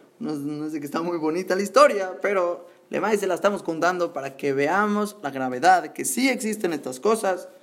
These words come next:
El Jidá advirtió, Rab Chaim Vital advirtió.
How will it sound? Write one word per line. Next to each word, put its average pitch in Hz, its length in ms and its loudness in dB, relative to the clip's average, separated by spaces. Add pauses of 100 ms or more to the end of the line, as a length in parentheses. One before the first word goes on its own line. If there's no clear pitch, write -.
(240)
El 139 100 -4
Jidá 151 300 2
advirtió, 175 720 0 (340)
Rab 127 260 -8
Chaim 185 460 0 (180)
Vital 202 640 4 (320)
advirtió. 127 500 -6